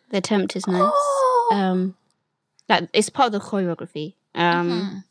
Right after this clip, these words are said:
Speaker 1: yeah. But it, it's, it's, it's, it's catchy. The, the chorus is quite catchy, not gonna lie.
Speaker 2: Nice.
Speaker 1: So yeah, I guess that, I guess.
Speaker 2: On my radar, well, I'm watching A Business Proposal, which I love. I need to stop saying this every week.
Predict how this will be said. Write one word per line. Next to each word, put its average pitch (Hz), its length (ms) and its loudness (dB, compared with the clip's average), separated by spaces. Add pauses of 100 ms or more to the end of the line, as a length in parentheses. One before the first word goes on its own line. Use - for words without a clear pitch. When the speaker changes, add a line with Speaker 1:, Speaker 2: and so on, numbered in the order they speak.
Speaker 1:
yeah. 185 360 -4 (800)
But - 180 2
it, 240 160 0
it's, - 120 -10
it's, - 180 -12
it's, - 300 -16 (180)
it's - 100 -8
catchy. - 400 -6
The, 180 280 0
the 196 60 -4
chorus 233 280 -4
is 220 120 -6 (120)
quite - 220 -6
catchy, - 560 -12
not - 80 -16
gonna - 200 -8
lie. 185 220 -8 (580)
Speaker 2:
Nice. 202 760 -8 (100)
Speaker 1:
So - 180 -6
yeah, 302 400 2
I 190 60 -4
guess - 800 -4
that, 233 220 0 (140)
I 190 60 -8
guess. 196 500 -8 (140)
Speaker 2:
On 233 360 -4
my 208 280 0
radar, 180 520 2
well, 180 140 2
I'm 185 320 -2
watching 208 340 -2
A 185 40 -2
Business 180 380 -4
Proposal, 180 680 -4 (420)
which - 180 0
I 185 100 4
love. 190 560 -2 (420)
I 180 200 0
need 196 160 -2
to - 60 -12
stop - 200 -2
saying 175 280 0
this 175 140 -4
every 180 220 0
week. 170 360 2